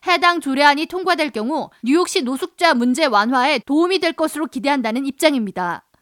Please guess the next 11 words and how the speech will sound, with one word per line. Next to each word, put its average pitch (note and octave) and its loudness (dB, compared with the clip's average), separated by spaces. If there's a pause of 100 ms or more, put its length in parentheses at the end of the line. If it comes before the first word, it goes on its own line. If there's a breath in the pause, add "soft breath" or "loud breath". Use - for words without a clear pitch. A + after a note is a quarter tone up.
(420 soft breath)
그러나 F#4 4
집주인 F#4+ -2
단체 E4 0
및 D4+ -2
뉴욕 D#4+ 0
부동산 D#4+ -2
위원회는 C4 -4 (340 loud breath)
안전에 F4 0
대한 E4 0
우려를 C#4 0
제기하며 A3 -4